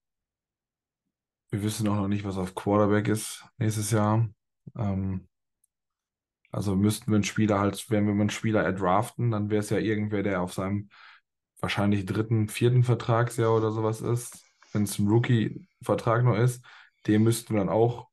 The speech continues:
perspektivisch jetzt erstmal bezahlen. Oder wir holen uns noch einen älteren Rookie. Ähm, da kenn ich den Markt gerade nicht perfekt genug. Es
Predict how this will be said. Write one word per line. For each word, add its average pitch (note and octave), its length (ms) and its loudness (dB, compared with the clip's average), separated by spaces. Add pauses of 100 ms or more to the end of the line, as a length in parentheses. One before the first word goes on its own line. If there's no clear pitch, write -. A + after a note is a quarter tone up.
(100)
perspektivisch A#2+ 760 0
jetzt A#2+ 120 -4
erstmal B2 300 -2
bezahlen. C3 600 0 (580)
Oder G#2+ 300 -4
wir G2+ 120 0
holen G#2+ 160 -2
uns G#2 160 -6
noch G#2 140 -2
einen A2 80 -2
älteren A#2+ 500 2
Rookie. B2 540 0 (580)
Ähm, G#2+ 440 -2 (2750)
da G2 180 -4
kenn A2+ 220 -6
ich - 440 -10 (220)
den G2+ 160 -4
Markt A#2+ 320 2
gerade A2 540 0
nicht A#2 540 -6
perfekt C3+ 420 -2
genug. - 500 -6
Es - 420 -10